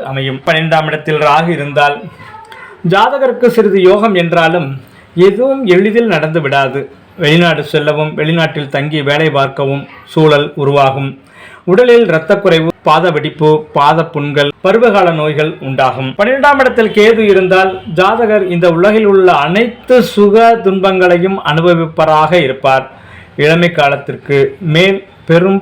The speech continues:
பணம் சம்பாதிக்கும் பாக்கியம் கிட்டும் என்றாலும் உடலில் நோய்களை போக்க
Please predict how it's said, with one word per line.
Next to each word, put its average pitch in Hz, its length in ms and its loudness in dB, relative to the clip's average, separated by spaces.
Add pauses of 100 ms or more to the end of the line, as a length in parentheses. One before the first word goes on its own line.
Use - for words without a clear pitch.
பணம் 147 340 -2
சம்பாதிக்கும் 139 640 -2 (280)
பாக்கியம் 135 420 -2
கிட்டும் 139 340 -4 (540)
என்றாலும் 139 420 0 (220)
உடலில் 196 340 4 (120)
நோய்களை 151 420 0 (140)
போக்க 160 360 2